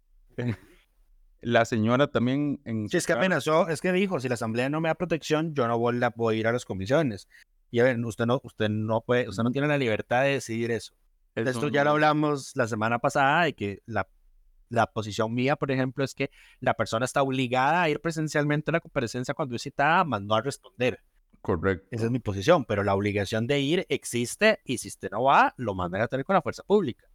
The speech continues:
Speaker 1: Y ahí está su protección.
Speaker 2: Ajá.
Speaker 1: Llega usted cu-, cu-, con policía.
Speaker 2: Correcto. Ahora, sí se van, digamos, a, eh, en esa reunión se dijo como que es que, bueno, es que la asamblea no puede decirles que no entren a la U E I porque di,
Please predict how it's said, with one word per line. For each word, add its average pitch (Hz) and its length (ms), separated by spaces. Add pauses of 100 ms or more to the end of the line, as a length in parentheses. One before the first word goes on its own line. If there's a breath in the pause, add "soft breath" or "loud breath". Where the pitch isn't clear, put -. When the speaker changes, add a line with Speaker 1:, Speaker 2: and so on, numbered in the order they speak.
(220)
Speaker 1:
Y 120 140
ahí 90 140
está 90 200
su 95 140
protección. 170 480 (460)
Speaker 2:
Ajá. 98 500
Speaker 1:
Llega 95 240
usted 95 220
cu-, 80 120 (140)
cu-, - 240 (160)
con 92 200
policía. 73 320
Speaker 2:
Correcto. 98 460 (560 loud breath)
Ahora, 127 400
sí 117 220
se 139 140
van, 151 400
digamos, 143 520
a, 143 460 (180)
eh, 101 460 (1500)
en 120 140
esa 123 140
reunión 143 300
se 151 100
dijo 151 160
como 120 300
que - 120
es - 120
que, 135 100
bueno, 139 220
es - 80
que 135 100
la 143 60
asamblea 127 340
no 139 100
puede 147 200
decirles 139 340
que 135 80
no 120 120
entren 139 360
a 135 40
la 113 140
U 113 140
E 131 100
I 127 240
porque - 360
di, 107 300